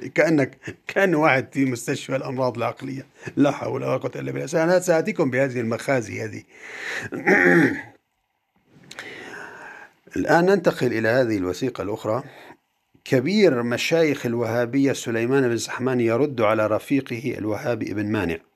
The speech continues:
<laughs> ماذا يرد عليه؟ هذا ابن مانع يقول تنزيهه، ت-، ي-، يعني هو ابن مانع هذا ينزه الله عن، عن المماسة والتمكن. فيرد عليه هذا ابن سحمان يقول: "هذا قول مخترع مبتدع".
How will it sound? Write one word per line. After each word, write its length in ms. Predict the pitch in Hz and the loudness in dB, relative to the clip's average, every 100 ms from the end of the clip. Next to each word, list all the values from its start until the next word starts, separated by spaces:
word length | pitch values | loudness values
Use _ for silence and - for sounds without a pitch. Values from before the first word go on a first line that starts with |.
| _ _ _ _ _ - - - - - - | _ _ _ _ _ -14 -14 -14 -18 -20 -20
<laughs> 1080 | _ _ - - _ - - - - - - | _ _ -14 -14 _ -20 -20 -12 -10 -4 2
ماذا 240 | 131 104 | 2 2
يرد 240 | 98 95 92 | 0 0 0
عليه؟ 280 | 90 101 | 2 2
هذا 140 | 117 123 | 2 2
ابن 200 | 113 110 | 2 4
مانع 180 | 139 113 | 4 2
يقول 240 | 95 113 | -2 -4
تنزيهه، 540 | 110 107 120 113 101 - - - - - | -2 -2 -2 -2 -4 -8 -20 -20 -20 -4
ت-، 40 | 123 | -2
ي-، 520 | 113 117 - 120 131 - | -2 -4 -2 2 0 -2
يعني 340 | 117 104 101 107 | -2 0 2 4
هو 300 | 123 107 - _ - - _ | 6 4 0 _ -20 -20 _
ابن 160 | 104 110 | -2 2
مانع 300 | 147 151 135 | 4 4 4
هذا 120 | 135 | 4
ينزه 320 | 131 147 127 | 4 2 2
الله 140 | 131 135 | 4 4
عن، 500 | 120 117 117 117 135 | 4 0 0 0 0
عن 200 | 113 117 | 0 2
المماسة 500 | 113 120 143 143 117 | 4 4 4 4 0
والتمكن. 520 | 95 107 107 - 85 - _ _ _ _ _ _ _ _ _ _ _ _ _ _ _ _ | 0 -4 -4 -4 -10 -12 _ _ _ _ _ _ _ _ _ _ _ _ _ _ _ _
فيرد 440 | - 143 147 160 135 | 2 6 8 6 6
عليه 260 | 113 107 | 4 4
هذا 160 | 101 90 | -2 -4
ابن 120 | 87 | -4
سحمان 320 | 90 95 104 | -6 -6 -8
يقول: 220 | 85 107 101 | -8 -4 -2
"هذا 140 | 101 | -2
قول 400 | 110 - 160 143 | 2 4 6 6
مخترع 440 | 135 - 151 143 | 2 2 4 4
مبتدع". 540 | 110 123 - 110 92 | 4 0 -2 -2 -2